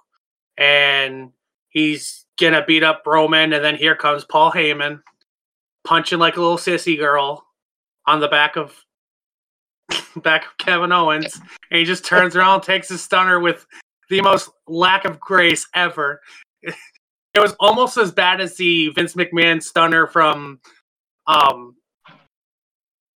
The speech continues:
Stone Cold at WrestleMania. That was a pretty bad stunner, by the way.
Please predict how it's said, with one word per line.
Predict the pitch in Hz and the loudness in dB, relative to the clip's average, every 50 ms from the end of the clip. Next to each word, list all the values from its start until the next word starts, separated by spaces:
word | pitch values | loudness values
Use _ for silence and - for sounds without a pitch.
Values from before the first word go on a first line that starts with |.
| _ _ _ _ _ _ _ | _ _ _ _ _ _ _
Stone | 175 - - 180 175 175 165 | -16 -2 0 2 2 2 0
Cold | - 175 165 156 151 | 0 0 2 2 2
at | 151 156 | 2 0
WrestleMania. | 160 151 - 156 147 147 143 139 131 120 120 - | -2 -2 -2 -4 -4 -4 -4 -4 -6 -8 -10 -4
That | - 160 160 156 | -2 -2 0 0
was | 151 156 | -2 -6
a | 151 | -6
pretty | - 160 143 143 | -4 -4 -4 -2
bad | 135 139 135 131 - | -2 -2 -4 -4 -4
stunner, | - 143 127 127 123 | -6 -6 -6 -6 -8
by | 127 123 | -8 -8
the | 127 123 | -8 -8
way. | 127 131 131 | -8 -8 -10